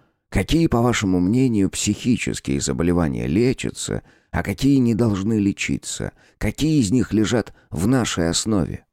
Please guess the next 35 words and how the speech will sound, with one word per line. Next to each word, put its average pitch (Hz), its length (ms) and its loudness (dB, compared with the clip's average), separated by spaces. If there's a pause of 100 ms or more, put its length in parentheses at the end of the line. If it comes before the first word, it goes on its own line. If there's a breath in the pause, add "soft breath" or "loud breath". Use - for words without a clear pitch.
(360)
В 104 100 2
душе, 131 520 0
которая 110 380 0
создана 101 540 0 (240)
по 98 100 2
образу 101 440 2
и 101 80 2
подобию. 87 600 -2 (220 loud breath)
Вы - 160 0
же 123 120 2
должны 123 420 0
понимать, 82 480 -2
что - 240 -8
не 107 140 0
всё - 260 0
лечится. - 760 -4 (360)
Уверен, 92 500 0
что - 200 -4
вы 65 120 -2
реалист, 90 500 0
доктор, - 480 -4 (200 soft breath)
и 80 120 -2
твёрдо 92 400 0
стоите 104 440 0
ногами 76 380 0
на 69 120 -4
земле. 69 420 -4 (300)
Но 110 160 0
вы 123 100 2
можете 147 420 0
хотя 117 300 -2
бы 120 120 0
на 135 120 0
миг 120 240 -2
допустить, - 600 -4